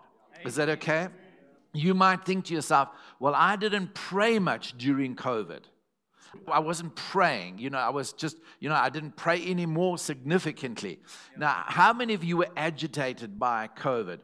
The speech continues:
Speaker 1: How many of you felt in your hearts, "This is enough, it's gotta come to an end"?
Speaker 2: Amen.
Speaker 1: You see, God answered Lot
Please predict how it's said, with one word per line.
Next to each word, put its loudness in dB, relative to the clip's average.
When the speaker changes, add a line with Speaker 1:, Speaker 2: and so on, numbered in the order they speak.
Speaker 1:
How 4
many -2
of -4
you -2
felt 4
in 0
your 0
hearts, 2
"This -2
is -6
enough, -2
it's -10
gotta -2
come -4
to -6
an -6
end"? -6
Speaker 2:
Amen. -14
Speaker 1:
You -12
see, -2
God 4
answered 0
Lot 2